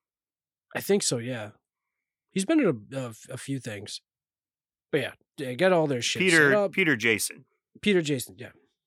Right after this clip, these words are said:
Speaker 1: So they bring everybody downstairs. They're showing 'em this tube of Midori. And, uh,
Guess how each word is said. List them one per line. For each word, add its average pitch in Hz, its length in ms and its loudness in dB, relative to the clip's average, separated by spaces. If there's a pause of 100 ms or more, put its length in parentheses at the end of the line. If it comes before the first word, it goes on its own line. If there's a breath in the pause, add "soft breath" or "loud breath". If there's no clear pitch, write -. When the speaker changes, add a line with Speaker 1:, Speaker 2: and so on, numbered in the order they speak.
(340)
Speaker 1:
So 170 100 -2
they 139 120 -4
bring 233 260 2
everybody 175 400 2
downstairs. 135 1000 -2 (380 soft breath)
They're 104 260 -12 (140)
showing 156 460 2
'em 135 240 0 (400)
this - 400 -4 (560)
tube 147 260 0
of 139 120 -2
Midori. 131 640 -4 (1040 loud breath)
And, 135 200 -4
uh, 135 260 -2